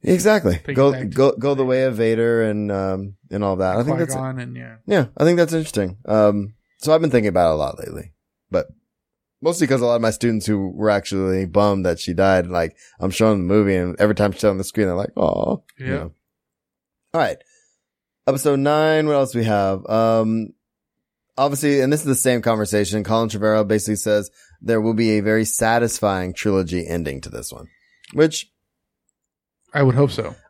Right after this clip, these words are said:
Speaker 1: mean, that's, yeah, but, you know, why do you think he's saying that, though?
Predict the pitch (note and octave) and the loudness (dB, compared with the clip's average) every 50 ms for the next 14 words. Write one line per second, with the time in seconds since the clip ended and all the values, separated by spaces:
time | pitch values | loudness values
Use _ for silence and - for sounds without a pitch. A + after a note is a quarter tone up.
0 | _ E3 F#3 G3 F3 - - - - - - - _ - - _ A3+ A#3 A#3+ B3 | _ 2 2 2 0 0 -6 -14 -14 -14 -14 -20 _ -20 -10 _ -2 0 0 0
1 | A#3 G3+ G3 F3+ - - _ _ _ _ _ _ _ _ _ _ _ _ _ - | 0 2 0 0 0 -2 _ _ _ _ _ _ _ _ _ _ _ _ _ -2
2 | E3 F#3 G3+ A3 A3 A3 A3 A3 G#3 - - - _ _ _ _ _ _ _ _ | 0 2 2 4 2 4 2 2 0 -2 -6 -14 _ _ _ _ _ _ _ _
3 | _ _ _ _ - C#3 D3+ F3+ G3 A3 G3+ F#3 F#3 D#3 C#3 - - A#2 G#2 F#2 | _ _ _ _ -2 2 2 2 2 2 0 0 0 0 0 0 2 0 0 0
4 | E2 C#2+ B1+ - - - - - | -2 -6 -10 -10 -14 -18 -18 -18